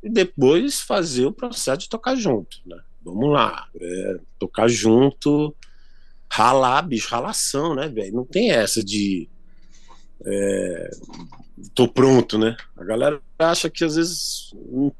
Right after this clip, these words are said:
o músico não tem que estudar, não tem que praticar, né? A gente tem que estudar pra caramba, velho. Às vezes o dobro, o triplo, né?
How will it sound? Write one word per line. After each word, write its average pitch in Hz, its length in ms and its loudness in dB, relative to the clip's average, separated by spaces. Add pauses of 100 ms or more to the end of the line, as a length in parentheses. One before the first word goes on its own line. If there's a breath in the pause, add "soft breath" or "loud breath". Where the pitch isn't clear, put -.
o 139 40 2
músico 147 300 6
não 170 40 8
tem 160 120 0
que - 60 -8
estudar, 123 420 4
não 147 80 4
tem 127 120 -4
que - 60 -16
praticar, 131 540 -2
né? 110 80 -4
A - 20 -8
gente 160 140 -16
tem - 200 -18
que - 60 -20
estudar 254 300 -6
pra 262 160 0
caramba, 233 580 -2
velho. 87 280 -8
Às 131 100 -4
vezes 208 200 0
o 214 40 0
dobro, 190 380 6
o 170 60 4
triplo, 180 520 2
né? 101 140 -4